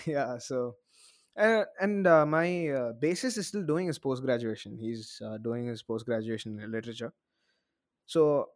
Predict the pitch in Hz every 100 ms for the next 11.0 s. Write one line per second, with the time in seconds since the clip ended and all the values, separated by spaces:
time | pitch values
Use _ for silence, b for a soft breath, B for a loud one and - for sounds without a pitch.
0 | - 135 131 127 220 247 220 240 233 -
1 | 160 190 208 190 175 147 - _ - 151
2 | 160 143 139 131 131 131 123 117 117 113
3 | 117 _ _ _ 110 110 120 123 123 123
4 | 117 113 113 113 151 165 123 120 120 123
5 | 117 - 123 123 113 113 104 104 151 -
6 | 117 104 104 107 104 117 _ _ _ 90
7 | 98 117 117 117 117 113 120 117 113 113
8 | 113 113 110 - 110 107 - 110 107 107
9 | 107 - b b b b 151 170 185 180
10 | 165 151 - 156 143 127 143 139 127 127